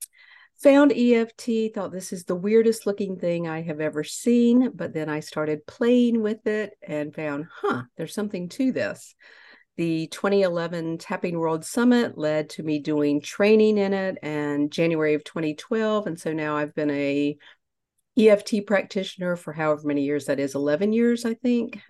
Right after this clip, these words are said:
And I combined E F T with Akashic record reading, so kind of bringing a spiritual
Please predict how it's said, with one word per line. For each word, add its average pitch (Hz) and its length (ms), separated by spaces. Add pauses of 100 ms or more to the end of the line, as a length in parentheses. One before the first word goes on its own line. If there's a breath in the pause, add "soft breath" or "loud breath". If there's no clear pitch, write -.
(160)
And 160 540 (520 loud breath)
I 156 640
combined 170 680
E 180 260
F 165 240
T 175 380
with 147 400
Akashic - 580
record 202 380
reading, 220 400
so 156 180
kind 151 240
of 147 100
bringing 156 360
a 143 140
spiritual 190 1120